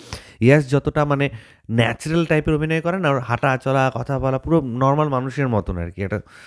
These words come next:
সোয়াগ তো আছে, কিন্তু একটা নর্মাল মানুষের মতন। কিন্তু প্রভাস kind of, আহ, কী বলবো, রোবোটিক, একটু রোবোটিক। এক্সপ্রেশনের দিক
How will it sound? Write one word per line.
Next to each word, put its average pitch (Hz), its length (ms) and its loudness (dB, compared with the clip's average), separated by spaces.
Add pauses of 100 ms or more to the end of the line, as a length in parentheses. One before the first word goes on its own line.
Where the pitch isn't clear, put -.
(140)
সোয়াগ 160 260 2 (100)
তো 196 100 4
আছে, 143 200 4
কিন্তু 147 140 -4
একটা 160 120 -6
নর্মাল 147 300 -2
মানুষের 127 280 -4
মতন। 101 200 -8
কিন্তু 120 260 -6 (160)
প্রভাস 139 420 4
kind 135 200 2
of, 135 80 0
আহ, - 720 -16
কী 131 60 -2
বলবো, 110 340 4
রোবোটিক, 120 560 2
একটু 104 320 0
রোবোটিক। 104 460 2
এক্সপ্রেশনের 120 640 -2
দিক 117 140 -4